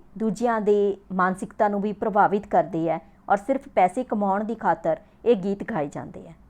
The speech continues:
ਪਰ ਗੀਤ ਸਮਾਜ ਨੂੰ ਸੇਧ ਦੇਣ ਵਾਲੇ ਹੋਣੇ ਚਾਹੀਦੇ ਹੈ ਤਾਂ ਜੋ ਇਹਨਾਂ ਨੂੰ ਸੁਣ ਕੇ ਸਰੋਤੇ ਨਾ ਸਿਰਫ ਝੂਮਣ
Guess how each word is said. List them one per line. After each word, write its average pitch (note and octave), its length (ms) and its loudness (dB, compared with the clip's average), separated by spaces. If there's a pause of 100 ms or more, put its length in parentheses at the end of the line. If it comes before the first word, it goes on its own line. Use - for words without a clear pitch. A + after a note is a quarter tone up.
(140)
ਪਰ G#3 120 8
ਗੀਤ A3 320 -2
ਸਮਾਜ F#3 420 0
ਨੂੰ G3+ 140 -6
ਸੇਧ A#3 420 0
ਦੇਣ F3+ 260 0
ਵਾਲੇ F3 240 2
ਹੋਣੇ E3+ 260 -4
ਚਾਹੀਦੇ G3 420 -2
ਹੈ B3 80 -2 (420)
ਤਾਂ A3+ 200 6
ਜੋ B3 260 0
ਇਹਨਾਂ A#3+ 260 2
ਨੂੰ B3 120 -2
ਸੁਣ G3+ 260 -2
ਕੇ G3 240 -4 (300)
ਸਰੋਤੇ A3+ 460 2
ਨਾ A3+ 200 2
ਸਿਰਫ A#3+ 380 -4
ਝੂਮਣ G3 380 -2